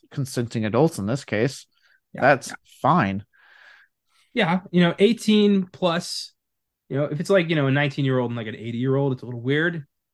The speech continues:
Speaker 2: But as long as both parties are consenting, I really don't care.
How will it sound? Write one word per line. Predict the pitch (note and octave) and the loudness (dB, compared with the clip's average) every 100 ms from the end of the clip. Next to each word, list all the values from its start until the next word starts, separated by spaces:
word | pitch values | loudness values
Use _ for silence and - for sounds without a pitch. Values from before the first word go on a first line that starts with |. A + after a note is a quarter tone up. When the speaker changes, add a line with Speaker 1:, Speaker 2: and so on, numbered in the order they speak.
| - | -8
Speaker 2:
But | A#2+ - _ _ _ _ _ - | -8 -8 _ _ _ _ _ -10
as | C#3 | -2
long | F3+ | 0
as | F3+ | 0
both | A#2 E3 E3 | 0 -2 -2
parties | D#3+ E3+ E3 D3+ | -4 -2 -2 -4
are | |
consenting, | D3+ C3+ - D3 D3+ E3 | -6 -8 -6 -6 -6 -6
I | C#3 | -6
really | G#3+ E3 | -6 -6
don't | G2 - | -8 -14
care. | F2 - | -20 -20